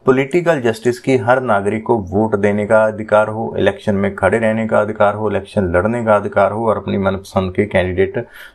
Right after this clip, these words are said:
चुनने का अधिकार हो। तो ये जस्टिस सोशल, इकोनॉमिक and पॉलिटिकल बात करता है। उसके बाद जो आर्टिकल थर्टी एट क्लॉज टू है, ये आर्टिकल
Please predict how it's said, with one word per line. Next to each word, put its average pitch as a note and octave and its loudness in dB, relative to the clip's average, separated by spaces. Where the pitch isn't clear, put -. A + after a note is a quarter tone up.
चुनने A#2+ 2
का A#2 4
अधिकार F#2+ 0
हो। B2+ -2
तो C#3 0
ये A2+ 0
जस्टिस G2 -2
सोशल, G#2 2
इकोनॉमिक F#2 -2
and G2+ 0
पॉलिटिकल F2 -2
बात D#2+ 0
करता D#2 -4
है। D2+ -12
उसके F#3+ 4
बाद G#2+ 2
जो C#3 -4
आर्टिकल C#3+ 0
थर्टी C#3+ 0
एट G#2+ 2
क्लॉज A#2 0
टू A#2 2
है, D#2+ -4
ये A#2 2
आर्टिकल C3+ 0